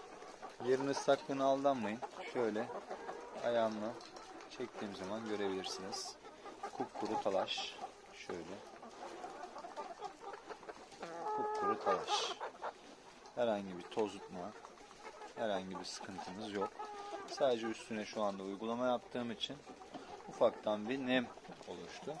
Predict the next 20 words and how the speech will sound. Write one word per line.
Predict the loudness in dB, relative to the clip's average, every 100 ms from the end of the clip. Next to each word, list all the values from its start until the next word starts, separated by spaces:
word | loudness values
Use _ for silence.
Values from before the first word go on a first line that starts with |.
| -8 -10 0 6
O | 10
da | 12
bakterileri, | 12 12 10 10 12 10 8 2 -12 -12 -10 8
zararlı | 12 12 12 12
bakterileri | 12 12 10 6 10 12
öldürmesi | 12 12 10 6 6 2
iç-, | 0 0 0
açısından. | 0 -2 -2 -2 -4 -4 -2 0 0 -4 -8 2 8
Şöyle | 10 10 6
suluklarımızın | 2 4 4 6 4 6 4 6
altı | 8 8 4
kesinlikle | 0 0 0 -4 -2 0
ıslak | 0 4 4 4 0
değil. | 0 0 -8 -12 -10 -8 -6 0
Herhangi | 6 8 6 4 0
bir |
şekilde | 0 0 0 -2 0 -2 -4 -6 -10 -8 -8 -6 -6 -6 -6
bir | -2
sıkıntı | -2 -2 -2 0 0 0 0
çekmiyoruz. | 2 2 2 -2 0 -2